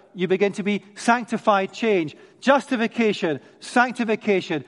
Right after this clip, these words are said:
these two things happen at the same moment from the same point, because the Holy Spirit lives in you. Now, back to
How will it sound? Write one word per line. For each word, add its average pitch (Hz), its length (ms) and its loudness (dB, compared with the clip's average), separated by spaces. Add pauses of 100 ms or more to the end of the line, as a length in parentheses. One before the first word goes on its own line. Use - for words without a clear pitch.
these 240 200 0
two 247 180 0
things 226 300 -2
happen 226 340 2
at 208 80 -2
the 202 80 -4
same 240 280 0
moment 233 360 2
from 226 160 -2
the 220 80 -2
same 240 280 -2
point, 240 680 0 (640)
because 147 240 -10
the 156 80 -2
Holy 151 180 -2
Spirit 180 380 -6
lives 160 360 -6 (400)
in 185 220 -6
you. 135 380 -8 (3000)
Now, 139 160 -2
back - 500 -4
to 127 280 -4